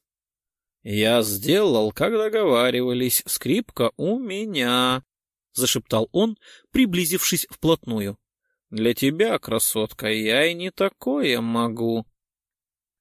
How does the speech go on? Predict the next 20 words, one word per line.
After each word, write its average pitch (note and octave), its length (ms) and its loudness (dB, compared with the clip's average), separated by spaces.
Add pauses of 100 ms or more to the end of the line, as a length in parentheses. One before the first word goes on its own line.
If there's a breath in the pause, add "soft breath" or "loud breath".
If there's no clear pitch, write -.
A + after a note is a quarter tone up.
Мужские A#3 540 0
глаза F#3+ 560 2
затуманились E3 800 -2
похотливым A2+ 680 -2
пеплом. D#3 560 -2 (680)
Его A#3 260 0
ладонь A#3 360 4
легла E3+ 480 2
на E3 120 -6
её C#3 360 2
талию. G2 680 -4 (1040)
"Жалко A#3 580 0
бросать A2+ 520 0
оплаченный A2+ 600 0
номер", G2+ 500 -4 (220)
подумала A#2 600 0
Лана. G2 560 -2 (720 soft breath)
"Бельё A3 460 2
красивое G3+ 560 2
купила, F3 640 -2